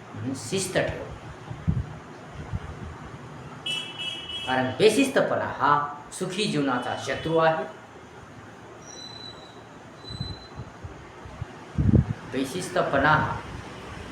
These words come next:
चांगल्या सुंदर जीवनाचा, रंगमय जीवनाचा, प्रगतीचा, विकासाचा प्रमुख शत्रू आहे. बेशिस्त वर्तन करणं म्हणजे उद्धट वागणं,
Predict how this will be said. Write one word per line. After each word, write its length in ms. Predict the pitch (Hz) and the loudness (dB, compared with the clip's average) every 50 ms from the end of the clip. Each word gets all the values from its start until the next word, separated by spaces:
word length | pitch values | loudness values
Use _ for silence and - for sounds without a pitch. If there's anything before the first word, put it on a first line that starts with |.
| - - - | -8 0 4
चांगल्या 420 | 143 131 143 151 156 156 160 156 160 | 4 6 6 6 6 6 6 6 4
सुंदर 340 | 160 160 156 156 196 202 | 4 4 4 6 6 6
जीवनाचा, 500 | - 156 165 170 170 170 170 - - - - - - - - - - - - - - - - - - - - - - - - - - 135 | 6 4 4 4 6 6 6 6 4 0 -2 -4 -6 -6 -6 -6 -6 -8 -8 -8 -8 -8 -8 -8 -8 -8 -8 -8 -8 -8 -8 -6 -2 4
रंगमय 440 | 135 151 156 160 170 185 190 190 | 6 6 6 6 6 6 6 6
जीवनाचा, 480 | - 147 151 160 165 165 165 - - - - - - - - - - - - - - - - - | 6 4 4 4 4 4 4 2 0 -2 0 0 -2 -2 -2 -10 -12 -12 -12 -16 -16 -12 -2 4
प्रगतीचा, 680 | 170 175 180 175 190 196 180 180 185 170 - - - 98 - - - - - - - - - - - | 6 6 8 10 10 10 10 8 2 2 2 0 -2 -2 -2 -4 -6 -8 -10 -10 -10 -12 -12 -8 -6
विकासाचा 800 | 127 127 147 156 - 185 185 190 185 190 190 190 190 185 - - - - - - - - - - - - - - - - - - - - - - - - 156 | 0 2 2 4 6 8 8 8 10 10 10 10 8 6 4 2 0 -2 -6 -8 -8 -10 -12 -12 -12 -12 -12 -12 -12 -12 -12 -12 -12 -12 -12 -12 -10 -2 4
प्रमुख 340 | 160 156 160 180 180 180 | 6 6 6 6 4 2
शत्रू 380 | - - - - - 131 143 139 | 0 -2 -4 -4 -4 -2 -2 -2
आहे. 240 | 117 - - - - - - - - - - - - - - - - - - - - - - - - - - - - - - - 151 151 156 156 160 160 - 151 156 - - 165 160 - - 156 156 156 - - - - - - - - - - - - - - - - - - - - - - - - - - - - - - - - - - - - - - - - - - - | 0 -2 -2 -4 -6 -8 -8 -8 -8 -8 -10 -10 -12 -12 -10 -10 -10 -10 -10 -10 -10 -10 -10 -10 -10 -10 -8 -8 -6 -6 -6 -6 -6 -6 -6 -6 -6 -8 -6 -6 -6 -6 -4 -6 -4 -4 -4 -4 -6 -4 -4 -4 -4 -2 -2 -4 -4 -4 -4 -4 -2 -2 -2 -2 -2 -2 -2 0 0 2 2 2 2 2 2 2 2 2 4 4 4 4 4 4 4 4 4 2 2 0 0 0 4
बेशिस्त 480 | - - - - - 262 254 - - 269 | 6 6 6 8 8 6 6 6 6 8
वर्तन 520 | 262 226 208 196 - - 220 214 214 214 | 8 10 10 10 10 10 8 8 8 8
करणं 300 | - 190 185 180 190 185 | 8 8 8 8 6 6
म्हणजे 240 | 180 170 165 180 185 | 6 4 2 0 0
उद्धट 420 | 143 131 - - - 151 156 - | -2 -2 -4 -4 0 0 2 4
वागणं, 420 | 151 135 123 - - - - - | 4 4 4 2 -2 -4 -6 -8